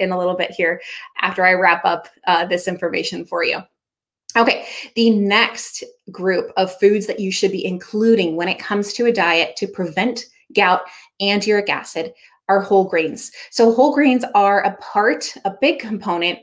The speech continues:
of the dash diet. So, uh, this is a diet that is promoting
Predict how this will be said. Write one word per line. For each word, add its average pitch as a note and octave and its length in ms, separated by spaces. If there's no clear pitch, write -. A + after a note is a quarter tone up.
of F#3+ 260
the F#3+ 300
dash E3+ 500
diet. E3 440
So, F3+ 500
uh, - 300
this G#3+ 220
is A#3 100
a C4+ 60
diet F#3 340
that F#3 220
is F#3+ 140
promoting F#3 760